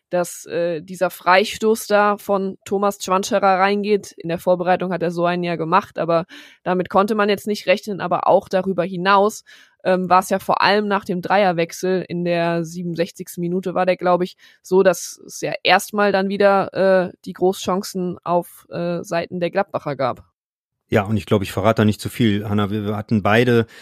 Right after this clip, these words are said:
Speaker 2: nach dem Spiel eigentlich so das Gefühl, dass das jetzt nicht nur ein verdienter Punktgewinn war, sondern, äh, dass, äh, dass die Borussen, ähm,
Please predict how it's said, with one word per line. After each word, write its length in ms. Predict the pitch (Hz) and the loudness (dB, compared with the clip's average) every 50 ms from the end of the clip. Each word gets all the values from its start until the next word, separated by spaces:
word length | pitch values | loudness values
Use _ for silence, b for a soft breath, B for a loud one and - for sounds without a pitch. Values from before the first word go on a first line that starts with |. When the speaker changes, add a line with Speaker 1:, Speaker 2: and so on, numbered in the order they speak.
| B B B | B B B
Speaker 2:
nach 180 | 107 104 113 | -2 -2 0
dem 160 | - 127 117 107 | 2 0 0 0
Spiel 300 | - - - 120 123 123 | -2 -4 -4 -4 -4 -2
eigentlich 420 | 104 110 113 120 127 120 110 - | -2 0 2 4 4 2 2 0
so 260 | - 120 117 123 123 | -2 0 2 2 2
das 220 | 107 113 107 - - | 2 0 -2 -2 -4
Gefühl, 540 | - 107 - - 113 113 120 123 127 120 B B B B B B B B - | -8 -8 -6 -2 0 2 4 4 2 0 B B B B B B B B -4
dass 200 | - 113 107 - | -4 -4 -2 -2
das 160 | - 107 - | -2 -2 -2
jetzt 180 | - 104 - - | -2 -4 -2 0
nicht 180 | 131 127 - - | 0 0 2 2
nur 140 | 131 120 | 2 4
ein 60 | 113 - | 4 2
verdienter 420 | - 107 98 113 120 110 113 98 | 0 0 0 0 2 2 2 2
Punktgewinn 640 | - - 143 170 165 - - 92 82 92 92 90 | 2 2 2 2 2 0 -2 -2 -2 -2 -2 -2
war, 240 | 87 98 104 113 120 | 0 0 0 0 2
sondern, 280 | 117 113 110 107 107 107 | 2 2 2 2 2 0
äh, 120 | 101 107 | -2 -2
dass, 280 | 92 104 98 - - - | -4 -4 -4 -6 -8 -10
äh, 320 | 135 117 107 107 104 98 | -6 -2 -2 0 -2 -2
dass 200 | 92 101 98 - | -4 -6 -8 -6
die 100 | - 110 | -6 -6
Borussen, 460 | 87 92 95 113 113 - 123 117 113 B B B B B B B B B | -6 -4 -2 -4 -2 0 0 0 0 B B B B B B B B B
ähm, 720 | 113 113 110 110 110 110 107 107 107 104 104 107 110 | 0 2 4 4 4 4 4 2 2 2 0 -2 -4